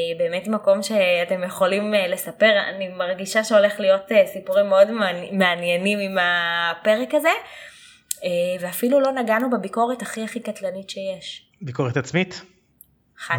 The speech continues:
Speaker 2: ממש,
Speaker 1: משמעית.
Speaker 2: ממש. אז אולי עוד נכתוב על זה בקהילה.
Speaker 1: אוקיי.
Speaker 2: ו-, אבל כן אי אפשר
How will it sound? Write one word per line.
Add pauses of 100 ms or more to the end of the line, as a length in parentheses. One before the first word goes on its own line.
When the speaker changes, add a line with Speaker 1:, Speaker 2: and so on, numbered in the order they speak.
Speaker 2:
ממש,
Speaker 1:
משמעית. (440)
Speaker 2:
ממש. (180)
אז
אולי
עוד
נכתוב
על
זה
בקהילה. (1160)
Speaker 1:
אוקיי. (600)
Speaker 2:
ו-,
אבל
כן
אי
אפשר